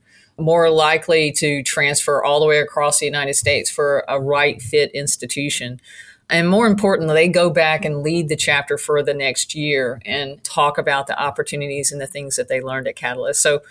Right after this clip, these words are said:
while they're at Catalyst, we certainly wanna make sure they get connected to all of our four-year partners, as, you know, and they're all on property, kind of talk face to face.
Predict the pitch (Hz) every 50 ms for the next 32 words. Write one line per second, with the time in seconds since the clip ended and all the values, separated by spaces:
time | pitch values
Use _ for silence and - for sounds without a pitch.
0 | - - - - - _ _ 147 151 156 165 180 185 196 196 202 202 185 - -
1 | - 170 160 160 175 175 180 180 180 - 160 151 147 - - 165 139 170 170 170
2 | 165 165 160 156 156 160 147 - - 170 160 151 151 151 147 151 - - - 165
3 | 147 143 143 - - 147 - - 147 135 135 143 147 139 147 139 - - 151 147
4 | 143 143 139 135 - 147 143 - 156 143 143 143 139 - 135 139 - - - _
5 | _ - - - 151 139 143 147 147 143 139 135 135 - 107 92 - - 147 147
6 | 143 143 139 - 131 139 143 147 151 139 - 131 139 147 147 139 - - 147 139
7 | 139 - 156 143 143 135 - 143 143 135 131 - - 143 - - - - 151 151
8 | 147 - - - - - - 143 139 139 117 123 131 - - -